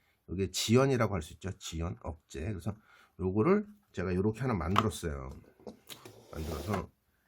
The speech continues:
어, 즉 여기에 보면 똑같죠. 뭐 이 번과 칠 번에 전원을 연결을 해놨어요.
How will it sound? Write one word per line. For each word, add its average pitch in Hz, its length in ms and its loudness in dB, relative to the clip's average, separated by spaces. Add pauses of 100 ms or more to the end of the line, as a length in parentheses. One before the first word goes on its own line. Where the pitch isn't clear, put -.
(480)
어, 87 220 -2 (360)
즉 123 220 4
여기에 113 280 4
보면 117 480 2 (280)
똑같죠. - 360 -2
뭐 90 300 2 (540)
이 123 100 0
번과 147 220 2
칠 - 180 0
번에 160 280 4
전원을 117 360 4
연결을 104 340 2
해놨어요. 123 460 -4